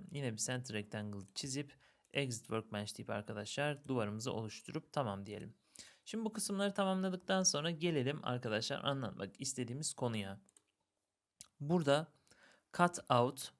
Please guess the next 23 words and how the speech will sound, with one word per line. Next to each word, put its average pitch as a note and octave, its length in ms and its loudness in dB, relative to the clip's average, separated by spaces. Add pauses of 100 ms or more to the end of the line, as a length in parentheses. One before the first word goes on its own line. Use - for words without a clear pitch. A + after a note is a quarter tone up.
(120)
ve A#2 360 4
hole D3 300 6
hatta A2+ 480 0
hole'ün C3+ 280 2
içerisinde G#2 520 -2
de G#2 60 2
arkadaşlar G#2 500 -2
circular C3+ 580 0
cut B2+ 220 -2
out B2+ 240 2
komutları A2+ 460 -2
yer A#2 140 2
almakta. G#2+ 540 -4 (480)
Bu G#3 180 4
cut G#3 180 6
out E3+ 200 4
komutu B2+ 320 0
arkadaşlar A2 720 0
istediğiniz D#3 720 -2
herhangi D3 540 0
bir A2+ 140 -8
kesimi C#3+ 440 -2
yapabileceğiniz G#2+ 1000 -2